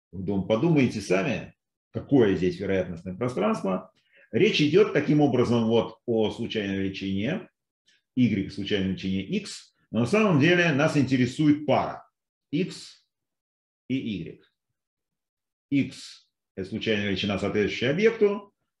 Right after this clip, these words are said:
Y — соответствующая метка, в данном случае номер класса. То есть, а это уже получается тогда D плюс одномерная случайная величина. Да, она принимает значение в D плюс одномерном пространстве. И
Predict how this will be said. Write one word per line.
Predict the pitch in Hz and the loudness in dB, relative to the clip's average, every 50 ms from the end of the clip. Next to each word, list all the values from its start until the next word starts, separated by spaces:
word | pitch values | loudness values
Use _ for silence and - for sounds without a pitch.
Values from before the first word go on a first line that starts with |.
| _ | _
Y — | - 202 220 196 190 175 - | -6 -2 0 2 2 2 2
соответствующая | - 131 120 131 151 151 143 - - 135 113 | 2 0 0 2 0 0 -2 -2 -2 -2 -2
метка, | 110 95 - - - 76 - - _ _ _ _ | -2 -4 -6 -8 -14 -18 -18 -20 _ _ _ _
в | 90 | -2
данном | 120 127 123 - | 0 0 2 2
случае | 120 120 117 - 107 101 | 0 -2 -2 -2 -4 -4
номер | 104 98 98 92 82 - | -4 -4 -4 -6 -6 -8
класса. | 80 76 - - - - - _ _ _ _ _ _ _ _ _ _ _ _ _ _ _ _ _ - | -10 -12 -12 -14 -18 -20 -20 _ _ _ _ _ _ _ _ _ _ _ _ _ _ _ _ _ -2
То | 104 110 | 0 2
есть, | 110 110 - - - | 2 0 0 0 2
а | 151 | 2
это | 190 220 - 190 175 | 4 4 4 4 6
уже | 160 147 - 156 170 175 180 175 175 | 6 6 4 4 4 4 2 2 0
получается | 131 120 120 120 - 147 151 156 151 151 - | 0 0 2 2 4 4 4 2 2 -2 -4
тогда | 127 120 127 120 | -2 -2 0 2
D | 104 139 135 | 2 2 0
плюс | - 127 123 123 | 2 -2 -2 -2
одномерная | 120 104 107 120 120 120 113 104 85 82 82 80 | -2 -2 -2 -2 -2 0 -2 -2 -4 -6 -10 -12
случайная | - - 76 - - 80 76 65 62 62 57 | -14 -16 -20 -14 -12 -10 -10 -10 -12 -14 -16
величина. | 53 - - - - - - - - - _ _ _ _ _ _ _ _ _ _ _ _ _ | -16 -18 -18 -18 -20 -20 -20 -20 -20 -20 _ _ _ _ _ _ _ _ _ _ _ _ _
Да, | _ - 101 127 76 | _ -6 -4 -4 -2
она | - - 87 | -2 -2 -2
принимает | - 92 92 92 92 92 90 87 78 78 | -2 -2 -2 0 0 0 0 -2 -4 -4
значение | 92 92 - - 160 165 156 127 110 95 82 | -6 -6 -4 -4 -2 0 0 0 0 0 -2
в | 80 82 | -4 -2
D | 82 110 110 | -2 -2 -2
плюс | - 101 92 - | -2 -4 -6 -6
одномерном | 92 82 80 82 82 85 87 85 85 85 82 | -6 -8 -6 -6 -6 -6 -6 -8 -8 -10 -10
пространстве. | 80 - - - _ - - _ _ _ _ _ _ _ _ _ _ _ _ _ _ _ _ _ _ _ _ _ _ _ _ _ - - _ _ _ _ _ _ _ _ _ _ _ - | -12 -14 -16 -18 _ -20 -20 _ _ _ _ _ _ _ _ _ _ _ _ _ _ _ _ _ _ _ _ _ _ _ _ _ -20 -20 _ _ _ _ _ _ _ _ _ _ _ 0
И | 180 226 247 240 185 - - - | 2 2 4 2 0 -2 -6 -12